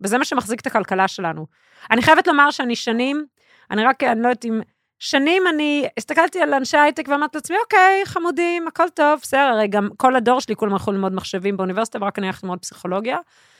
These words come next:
וכשהייתי חברה בוועדת כספים בכנסת,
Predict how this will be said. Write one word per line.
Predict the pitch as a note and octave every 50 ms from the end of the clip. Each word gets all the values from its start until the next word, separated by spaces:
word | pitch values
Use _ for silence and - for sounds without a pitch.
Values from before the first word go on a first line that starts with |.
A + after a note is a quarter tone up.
| _ _ _ _ _ -
וכשהייתי | G3 G3 - C4 C4+ - D4+
חברה | - C4 A3 A3+ C4
בוועדת | A#3+ B3+ A3 G#3+ G3+ A3+ A#3+ -
כספים | - - - G3 - - B3 A#3
בכנסת, | G#3 F#3 - - A3+ A#3 B3+ - - - D4+ D#4+ F4 - -